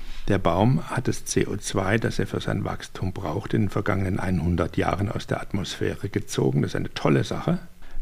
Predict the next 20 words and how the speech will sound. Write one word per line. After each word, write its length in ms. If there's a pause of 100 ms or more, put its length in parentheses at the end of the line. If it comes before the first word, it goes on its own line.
Wenn 160
wir 80
ihn 100
aber 160
jetzt 460
verbrennen, 840
dann 320
müssen 340
wir 100
diese 280
C 200
O 100
zwei 340
Emissionen 640
auf 140
das 220
zweihundertneunzig 840
Milliarden 560
Kontingent 720
anrechnen. 760